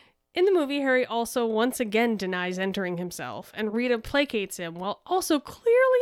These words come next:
implying that he's a sassy little liar by winking and saying that everybody loves a rebel.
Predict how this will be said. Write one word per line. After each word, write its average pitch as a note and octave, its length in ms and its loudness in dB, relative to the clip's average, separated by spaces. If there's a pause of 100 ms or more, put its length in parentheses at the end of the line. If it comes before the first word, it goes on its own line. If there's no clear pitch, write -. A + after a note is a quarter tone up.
(120)
implying G4 600 -2
that G#3+ 80 2
he's A#3 180 0
a B3+ 60 4
sassy D4+ 480 -2
little C#4+ 260 -2
liar C4+ 420 -4
by F#3 220 -2
winking G#3 540 0
and F3 120 -6
saying G#3 300 -4
that G#3 140 -4 (100)
everybody D#4 540 -2
loves A#3 320 -4
a A#3 60 -4
rebel. C4+ 640 -4